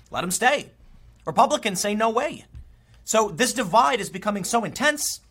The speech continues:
we can't just either, either we're gonna allow open borders or we're gonna secure our border, secure the borders and deport these people. But I'll tell you this, if nothing gets done, we're gonna see mass riots, and then you're gonna have propaganda videos of, you know, migrants storming the barrier, Republicans will share.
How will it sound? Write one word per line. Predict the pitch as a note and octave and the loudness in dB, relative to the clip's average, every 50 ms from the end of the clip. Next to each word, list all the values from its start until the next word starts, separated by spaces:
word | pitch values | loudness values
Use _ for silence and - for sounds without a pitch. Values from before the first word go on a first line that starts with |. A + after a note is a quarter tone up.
| _ _ _ - - _ _ _ _ - - _ - | _ _ _ -20 -20 _ _ _ _ -20 -20 _ -6
we | C#3 A3 D4 | -4 -4 -4
can't | G3+ - C4+ C#4 C#4+ C#4 - | -2 0 0 0 0 0 -2
just | G3 G3+ G3+ - - - - - - - - - | -4 -6 -6 -6 -8 -16 -20 -20 -20 -20 2 4
either, | F3 G#3+ A#3 B3 A#3+ A3+ - | 6 6 8 6 4 4 4
either | F#3+ G#3+ G#3+ A3+ A3 | 2 0 2 -2 -4
we're | F#3+ D#3 D#3 G3+ A#3 | -4 -4 -4 -2 0
gonna | A#3+ A#3+ G#3+ | 2 2 2
allow | F#3 F3+ F3 F#3+ G3 G#3+ G#3+ G#3+ G3 - - _ _ | 2 2 4 4 4 4 4 2 0 -4 -10 _ _
open | - A#3+ A#3+ D4+ B3+ F#3+ | -2 -2 0 -2 -2 0
borders | F#3 F3 E3 D#3 D#3 D3+ D3+ - - - _ _ _ _ - - _ | 0 0 2 0 0 -2 -4 -6 -6 -8 _ _ _ _ -20 -20 _
or | _ E3 F#3+ | _ 0 0
we're | F#3+ | 2
gonna | F#3+ F#3+ F3+ | 2 0 -2
secure | F#3 F#3 F3+ - A3 A#3 | -2 -4 -6 0 4 6
our | G#3+ G#3 | 6 6
border, | E3 F3+ E3+ E3 E3 - C3+ C3 - | 6 2 0 -2 -2 -4 -8 -12 -10
secure | - - - - A3+ B3 | -10 -10 -6 -2 0 0
the | A#3 G#3 | 0 0
borders | F3 E3+ D#3 D3+ C#3+ D#3+ | 0 0 0 0 -2 -4
and | D3+ C3+ | -6 -8
deport | - - E3+ F#3 F3+ | -4 -2 -2 -2 -2
these | E3 C#3+ - | -4 -10 -10
people. | - C3+ A#2+ A2+ A2+ G#2+ - - _ _ _ _ _ _ _ _ _ _ _ _ _ - | -12 -12 -12 -12 -12 -14 -14 -18 _ _ _ _ _ _ _ _ _ _ _ _ _ -10
But | - D3 | -8 -6
I'll | C#3 | -2
tell | - F3 F#3 | 0 2 2
you | F3 D#3+ | 2 2
this, | E3 D3 - - - - - - - - - - - | 0 -2 -2 -4 -8 -12 -18 -20 -20 -20 -20 -10 -6
if | - D3+ - | -6 -6 -4
nothing | - A2+ A#2+ A#2+ - - F3+ F#3+ | -4 -4 -4 -4 -4 -4 -6 -4
gets | F#3 A3 G#3 - | -4 -4 -4 2
done, | A#3+ B3 C4 C4+ D4 D4 - _ _ _ _ _ - - _ | 2 2 2 2 0 -8 -14 _ _ _ _ _ -20 -20 _
we're | A#2 D3 D#3 D#3+ | -2 0 2 2
gonna | D#3+ E3+ E3 | 2 0 -2
see | D#3 - E3+ D#3+ | -2 -4 -6 -4
mass | D3 C#3 C3 A2+ - - | -2 -2 -2 -2 -4 -4
riots, | B2+ B2 C3+ G3 A#3 A#3 - - - - - - - - - - - | 0 0 0 0 0 -4 -6 -8 -8 -8 -8 -12 -20 -20 -20 -10 -4
and | - D#3 D#3+ | -4 0 0
then | E3+ F#3+ | 0 -2
you're | G3+ G3 F3+ | -2 -2 -2
gonna | F#3 F3+ | 0 0
have | F3+ D#3+ D3+ | 0 0 -2
propaganda | - - E3+ D#3+ D3+ D3+ C3+ D#3 D3+ D#3 D3+ C3+ | 0 0 0 0 0 -2 -4 -4 -4 -4 -4 -6
videos | C3+ D#3+ D#3 D3+ D#3 D#3 D3+ D3+ D#3 D3 - | -6 -6 -2 2 2 4 4 2 0 -4 -2
of, | - C#3 C#3 B2+ A#2 C3+ | -2 0 0 0 -2 -4
you | C3+ | -6
know, | C#3 B2+ | -4 -4
migrants | C3 C3 D#3 F3+ E3+ E3+ - F3+ E3 - - - | -4 2 2 4 4 4 2 -2 -2 -2 -2 -4
storming | - F#3+ E3+ E3 E3 D3+ C3+ | -2 -2 -2 -2 -2 -4 -8
the | B2 | -6
barrier, | A#2+ G#3 A#3 A3+ A3+ G#3+ G#3+ | -4 0 0 0 2 0 0
Republicans | F3 C#3 - F#3 F3 G3 F#3+ G3+ G3 F3 | -2 2 2 0 0 0 -4 -6 -6 -6
will | F3 | -6
share. | E3+ - - F#3+ F#3 F3+ | -6 -4 -2 -2 -4 -4